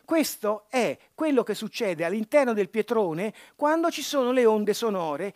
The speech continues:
del buco bianco che escono. Questo è il centro e dall'interno del buco bianco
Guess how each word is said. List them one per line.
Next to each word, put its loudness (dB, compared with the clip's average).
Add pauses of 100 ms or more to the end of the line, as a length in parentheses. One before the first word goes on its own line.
(100)
del 0
buco -2
bianco 0
che 4
escono. -8 (300)
Questo 0
è 4
il 0
centro -6 (180)
e -6
dall'interno 2
del -4
buco -6
bianco 0